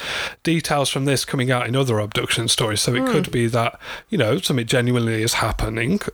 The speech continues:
Speaker 1: or
Speaker 2: Yeah.
Speaker 1: that people are copying this in their minds or fraudulently copying this story and taking, taking elephant, em-, elephants? Elements,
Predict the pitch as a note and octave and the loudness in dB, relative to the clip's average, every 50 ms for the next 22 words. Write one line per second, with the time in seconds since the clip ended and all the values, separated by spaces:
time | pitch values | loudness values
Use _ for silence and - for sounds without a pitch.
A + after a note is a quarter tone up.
0 | _ _ - C3+ B2 A#2+ B2 F#3+ - C3+ C3+ - - C3 A2 - A#2+ A#2 A#2 A#2+ | _ _ 0 0 2 2 2 2 0 0 -2 0 -2 -2 0 0 2 2 2 0
1 | A#2+ - - - B2 - - B2+ A2 A2 A2 A2 A2 - - A2+ A2 A2 A2 A2 | 0 -2 -2 -2 -2 0 0 0 0 2 0 0 0 2 2 2 2 2 2 2
2 | A2+ A#2 A2+ A2+ A2+ A2 - A#2+ A2+ A2 - - - A#2+ G#2+ G#2 G#2 A2 A#2 A2+ | 2 2 2 2 0 0 0 0 -2 -2 -2 -2 -2 0 0 2 2 0 0 0
3 | G#2+ G#2+ A2 G#2 - - A#2 A2 - A#2 A2+ A2+ A2 A2 - - - B2 G#2+ A2 | 0 -2 -2 -2 0 -2 -2 0 0 -2 -2 0 0 0 0 0 0 0 0 2
4 | G#2+ A2 A2+ - - - A#2 A2 G#2+ A2+ - - A#2+ A#2 A2+ - - B2 A2 G#2+ | 2 2 0 0 0 0 0 0 0 -2 -2 0 0 0 0 2 0 0 2 2
5 | G#2+ A2 - - - - - - - - - - A2+ - - A2+ A2+ A2+ A2+ A2 | 2 0 -2 -6 -10 -12 -12 -12 -12 -2 0 0 2 2 0 0 0 2 2 0
6 | G#2 - - A2+ G#2+ - - - B2 B2 - - _ - - A#2 A#2 - A#3 - | 0 0 -2 -2 -4 -2 0 2 2 2 0 -4 _ -2 0 0 0 0 0 -2
7 | - - - - - F#4 - G4+ - - | -4 -8 -4 -2 -2 0 2 0 0 0